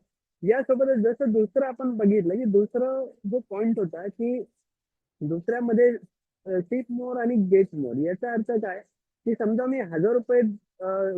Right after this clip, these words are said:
अ, एसआयपी करतोय आणि पंचवीस वर्षासाठी ठेवतोय आणि पंधरा टक्के जर मला ॲव्हरेज रिटर्न मिळालं तर त्या केसमध्ये माझे सत्तावीस लाख रुपये बनतायत. तेच जर का मी हजारच्या ऐवजी समजा मी पाच हजार रुपये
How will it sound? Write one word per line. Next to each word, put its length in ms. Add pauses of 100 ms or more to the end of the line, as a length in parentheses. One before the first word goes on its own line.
(240)
अ, 180
एसआयपी 480
करतोय 380
आणि 200
पंचवीस 400
वर्षासाठी 420
ठेवतोय 320
आणि 160
पंधरा 240
टक्के 340
जर 140
मला 420
ॲव्हरेज 440
रिटर्न 280
मिळालं 460 (600)
तर 200
त्या 360
केसमध्ये 560
माझे 280
सत्तावीस 520
लाख 180
रुपये 300
बनतायत. 460 (840)
तेच 180 (140)
जर 180
का 340
मी 140
हजारच्या 680
ऐवजी 300
समजा 480 (260)
मी 340 (500)
पाच 220
हजार 240
रुपये 420